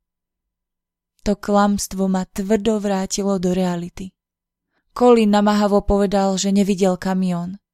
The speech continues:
že spieval s Klarou. Stratila som reč. Sklonila som sa k nemu. Rukou som mu prešla po vlasoch,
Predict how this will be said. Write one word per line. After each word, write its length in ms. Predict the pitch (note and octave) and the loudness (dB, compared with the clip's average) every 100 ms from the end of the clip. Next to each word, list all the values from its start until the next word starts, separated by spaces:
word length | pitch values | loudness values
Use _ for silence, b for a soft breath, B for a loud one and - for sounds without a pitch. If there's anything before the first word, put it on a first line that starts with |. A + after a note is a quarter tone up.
| _ _ | _ _
že 160 | - G#3 | -4 -2
spieval 480 | G3+ - A3 G#3+ G#3 | -2 2 4 6 4
s 160 | G3 | 2
Klarou. 560 | - G3 F#3+ F3+ E3+ G3 _ _ _ _ _ _ _ _ _ _ | -4 -2 -2 -2 -8 -16 _ _ _ _ _ _ _ _ _ _
Stratila 560 | - - E3+ E3+ E3+ E3+ | -12 -4 -2 -2 -4 -2
som 240 | - D#3+ | -4 -6
reč. 320 | E3 E3 - - _ _ _ _ _ _ _ _ | -8 -8 -12 -18 _ _ _ _ _ _ _ _
Sklonila 640 | - - G#3 G3+ G3+ G3 F#3+ | -14 -2 2 4 4 2 2
som 160 | G3 | 0
sa 160 | G3 F#3+ F3+ | -2 -4 -4
k 160 | F#3+ | -6
nemu. 320 | F#3 F#3 F#3 F3+ _ _ _ _ _ _ _ _ | -4 -4 -6 -10 _ _ _ _ _ _ _ _
Rukou 480 | - G3 G#3 F#3+ F3+ | -2 0 2 2 0
som 240 | E3+ F#3 F3+ | 0 -2 -2
mu 80 | |
prešla 480 | E3+ G3 F3+ F#3 E3+ | 0 0 0 -2 -4
po 160 | - F3 | -4 -2
vlasoch, 480 | F3+ F3+ - F#3+ | -2 -2 -2 -4